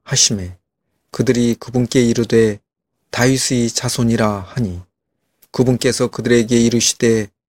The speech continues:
"그러면 어찌 다윗이 영 안에서 그를 주라 부르며 이르되, '주께서 내 주께 말씀하시기를, 내가 내 원수들을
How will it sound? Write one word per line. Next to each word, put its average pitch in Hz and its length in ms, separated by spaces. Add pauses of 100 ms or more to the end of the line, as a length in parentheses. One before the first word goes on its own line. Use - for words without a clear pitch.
(300)
"그러면 139 600
어찌 123 600
다윗이 113 720 (500)
영 127 240
안에서 120 560
그를 120 380
주라 127 600
부르며 117 580
이르되, 101 480 (840)
'주께서 123 600
내 120 260
주께 - 400
말씀하시기를, 110 1040 (880)
내가 120 480
내 127 280
원수들을 123 800